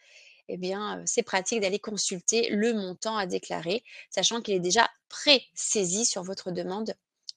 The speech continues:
euh, du coup, euh, des impôts. Alors, voici un exemple, hein.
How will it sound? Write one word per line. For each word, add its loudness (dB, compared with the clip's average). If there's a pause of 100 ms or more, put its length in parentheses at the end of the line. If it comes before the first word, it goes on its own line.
(140)
euh, -8
du -12
coup, -4
euh, -2 (560)
des 4
impôts. -6 (4000)
Alors, 0
voici 4
un 6
exemple, 0
hein. -4